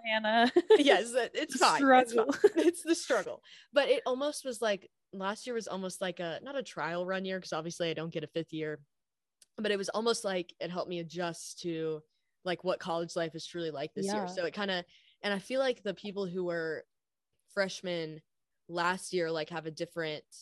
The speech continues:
Speaker 2: perspective definitely than the freshmen this year. Like, and that's not a bad thing. It's just a different experience. And so, I don't know. I think in these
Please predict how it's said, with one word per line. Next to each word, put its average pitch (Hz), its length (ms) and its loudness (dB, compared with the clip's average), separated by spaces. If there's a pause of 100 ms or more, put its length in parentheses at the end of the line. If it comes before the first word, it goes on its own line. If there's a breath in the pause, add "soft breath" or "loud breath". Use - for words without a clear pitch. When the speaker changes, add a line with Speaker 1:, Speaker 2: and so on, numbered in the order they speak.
(500)
Speaker 2:
perspective 170 500 -6
definitely 165 340 -4
than 160 120 -6
the 160 60 -10
freshmen 156 360 -10
this 151 220 -10
year. 151 180 -4
Like, 147 240 -6
and 190 120 -4
that's 214 160 -4
not 196 120 0
a 160 40 -4
bad 156 280 -2
thing. 147 220 -6
It's 120 140 -12
just - 200 -10
a 147 40 -16
different 147 280 -10
experience. 147 520 -10
And 151 100 -14
so, 147 280 -8 (600 soft breath)
I 175 100 -2
don't 143 100 -10
know. 147 220 -12 (220)
I 170 100 -6
think 160 360 -8 (240)
in 190 100 -4
these 180 220 -4